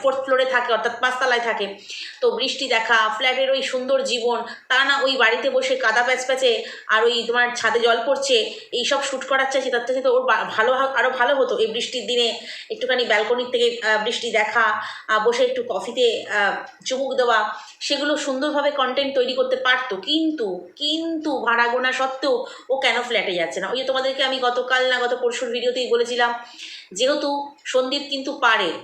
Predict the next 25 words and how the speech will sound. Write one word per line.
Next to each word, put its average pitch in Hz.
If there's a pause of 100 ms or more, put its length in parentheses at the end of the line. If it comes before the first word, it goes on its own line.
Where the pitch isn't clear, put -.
(100)
আমি 226
সঙ্গীতা, 240
আমি 233
তোমাদেরকে 262
আগেই 247
বলেছি, 254
পরে 233
সঙ্গীতা 247
ম্যামের, 254 (360)
আহ, 214
আমি, 214
আহ, 214
ভিডিওটা 254
দেখলাম 226 (220)
যে 247
সন্দীপ 269
কিন্তু 277
ইচ্ছে 269
করলেই 269
পারে 254
ওই 247
ফ্ল্যাটে 240
গিয়ে 240
হামলা 240
করতে, 240